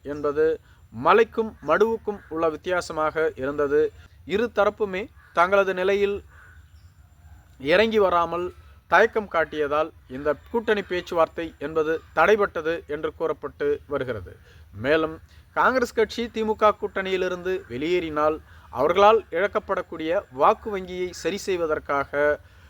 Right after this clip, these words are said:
தே மு தி க மற்றும் பா ம க போன்ற கட்சிகளை கூட்டணிக்கு கொண்டு வரலாம் என தி மு க தலைமை கருதுவதாக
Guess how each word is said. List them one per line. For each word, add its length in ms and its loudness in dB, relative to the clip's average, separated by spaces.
தே 160 8
மு 180 -2
தி 160 -8
க 400 -2
மற்றும் 400 -10
பா 140 0
ம 160 2
க 220 -4
போன்ற 320 -4
கட்சிகளை 580 -4
கூட்டணிக்கு 460 -6
கொண்டு 220 -4
வரலாம் 400 4
என 260 -6
தி 200 -8
மு 120 -8
க 160 -4
தலைமை 320 -4
கருதுவதாக 640 -2